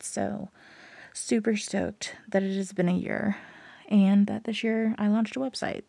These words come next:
So hallelujah, amen, all of the above. <laughs> What have you done? What have you been up to? What have you been doing? I need to know these things.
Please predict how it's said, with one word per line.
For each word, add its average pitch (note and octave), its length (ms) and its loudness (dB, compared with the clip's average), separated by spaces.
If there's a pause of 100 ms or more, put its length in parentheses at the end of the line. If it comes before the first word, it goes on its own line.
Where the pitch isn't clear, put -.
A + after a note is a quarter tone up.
So G3+ 480 -2 (220)
hallelujah, A3 760 -4 (480)
amen, F#3+ 680 0 (320)
all D#3 180 -6
of F3+ 120 -10
the - 120 -8
above. - 480 -10 (300)
<laughs> F#3+ 100 6 (1300)
What G3+ 200 6
have A3+ 140 0
you A3 140 2
done? F3+ 320 -2
What G3+ 140 0
have G#3 100 2
you G#3+ 80 2
been G#3+ 140 4
up G#3 160 0
to? - 160 -6
What G#3+ 260 -4
have A3+ 80 -2
you A#3+ 80 0
been A#3+ 160 2
doing? G#3+ 480 0
I G#3+ 40 4
need A3+ 160 4
to G#3+ 100 4
know A3 120 6
these - 240 -4
things. - 540 -10